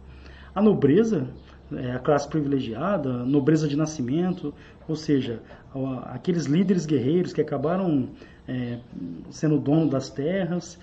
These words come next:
e eles passam a controlar a sociedade. Então, essa é a nobreza, os parentes dos, dos reis bárbaros que invadiram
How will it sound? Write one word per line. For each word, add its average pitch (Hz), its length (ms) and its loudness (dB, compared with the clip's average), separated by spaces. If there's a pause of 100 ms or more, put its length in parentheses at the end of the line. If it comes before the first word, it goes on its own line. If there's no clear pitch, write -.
(240)
e 143 100 2
eles 196 220 2
passam 185 400 -4
a - 20 -8
controlar 156 260 0
a - 20 -2
sociedade. 147 580 -8
Então, 143 340 -4
essa 156 220 -6
é - 20 2
a 151 60 2
nobreza, 135 380 -2
os 131 80 -10
parentes 160 520 0
dos, 139 440 -4 (440)
dos 127 240 -6
reis 139 220 2
bárbaros 143 480 -2
que 165 100 -4
invadiram 151 760 -2